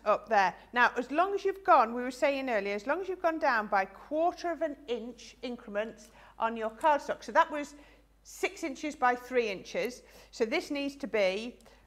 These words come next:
five and three quarters in length by two and three quarters in width,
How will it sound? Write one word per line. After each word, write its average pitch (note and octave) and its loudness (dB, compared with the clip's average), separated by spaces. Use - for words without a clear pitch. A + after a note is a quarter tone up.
five D#4 2
and D#4+ -2
three B3+ -2
quarters A#3+ 2
in G3 -6
length C#4+ 0
by G3+ 4
two D4 -2
and A#3+ 2
three A3+ -6
quarters G#3+ -8
in G3 -10
width, - -6